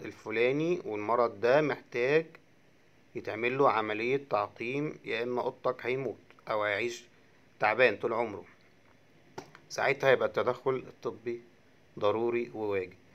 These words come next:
غير كده لا، غير كده لا. آه، وزي ما بقول دي مسؤولية قدها ربي،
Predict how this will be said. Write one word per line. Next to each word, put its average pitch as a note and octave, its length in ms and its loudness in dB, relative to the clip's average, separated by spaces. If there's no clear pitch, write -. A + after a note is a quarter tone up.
غير B2+ 260 4
كده C3+ 460 0
لا، G#2 160 -6
غير G#2+ 160 -6
كده G#2 240 -4
لا. G2 100 -8
آه، G#2 1200 -2
وزي A2+ 340 4
ما D3+ 140 6
بقول D3 720 2
دي C3+ 120 0
مسؤولية A2+ 640 0
قدها D3 640 6
ربي، G2 340 4